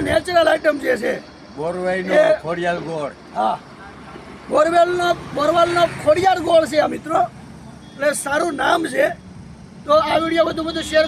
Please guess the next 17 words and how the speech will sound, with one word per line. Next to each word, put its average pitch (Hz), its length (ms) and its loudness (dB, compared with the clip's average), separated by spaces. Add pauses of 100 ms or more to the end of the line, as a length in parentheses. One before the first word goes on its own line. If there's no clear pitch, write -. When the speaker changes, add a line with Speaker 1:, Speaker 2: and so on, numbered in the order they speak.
Speaker 1:
કરજો, 330 240 0
આ 320 120 -4
બતાવજો, 339 520 2
તમને 320 180 2 (140)
ઓછો 311 260 2
ભાવ 302 160 4
કરી 302 180 -2
દેશે. 339 260 2 (1600)
વીડિયો 330 400 2
સારો 622 240 2
લાગે - 260 2
તો - 140 4
કોમેન્ટ - 400 2
કરજો 659 280 4 (580)
અને - 180 4 (500)
શેર 339 180 2 (120)
કરજો. 302 260 4